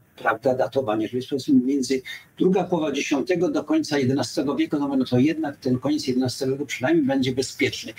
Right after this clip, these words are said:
Ale może być fałszywy całkowicie, dlatego że nikt nie udowodni, że to jest akurat z ostatniej fazy użytkowania czegoś, no, chociażby pierścionek, prawda, który mógł przechodzić z pokolenia na pokolenie.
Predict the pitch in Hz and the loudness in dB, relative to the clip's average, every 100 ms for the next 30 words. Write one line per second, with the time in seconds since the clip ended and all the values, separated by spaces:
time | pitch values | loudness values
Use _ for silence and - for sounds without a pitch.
0 | - - - 147 - 170 165 - 175 180 | -14 -14 -4 0 2 2 -2 0 0 0
1 | - 202 113 - 104 - 110 - - 131 | 0 0 0 -2 -2 -2 -6 -6 -6 -2
2 | 131 - 151 135 151 180 185 165 151 143 | -2 -2 0 0 2 0 0 0 0 0
3 | 131 151 160 170 - - - 143 165 165 | 0 2 2 2 -2 -10 -4 0 2 2
4 | 165 151 170 - - 196 - 180 - 135 | 2 0 0 -4 -2 -2 2 2 2 -2
5 | - 170 151 - - - 147 - 143 - | 0 0 0 -2 -2 0 0 0 0 0
6 | 131 - 147 - - - - - 180 151 | -2 0 -2 -2 -2 -2 -2 -2 0 2
7 | 110 - - 127 120 160 - 143 147 - | 2 -2 -4 -4 0 -2 -2 -2 -2 -2
8 | 131 - 147 143 147 - 143 143 139 143 | -4 -4 -2 -2 -4 -6 -4 0 2 2
9 | 131 131 - 143 139 120 | 0 -2 0 2 2 0